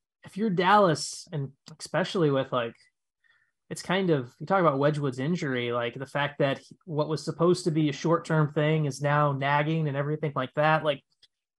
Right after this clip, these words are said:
to me, all of a sudden you're at the spot where you're Dallas,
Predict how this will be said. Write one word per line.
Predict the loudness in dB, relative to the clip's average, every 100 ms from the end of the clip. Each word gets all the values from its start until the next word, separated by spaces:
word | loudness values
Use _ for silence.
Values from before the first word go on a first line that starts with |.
| -8
to | -2
me, | 2 4 4 4 2 -2 _ _ _ _ _ _ _ _ _ -6 2
all | 4
of | 4
a |
sudden | 2 2 4
you're | 2
at | 0
the | -4
spot | -2 4 4 4
where | 0
you're | -4 -6
Dallas, | 0 4 4 4 -2 -8 -18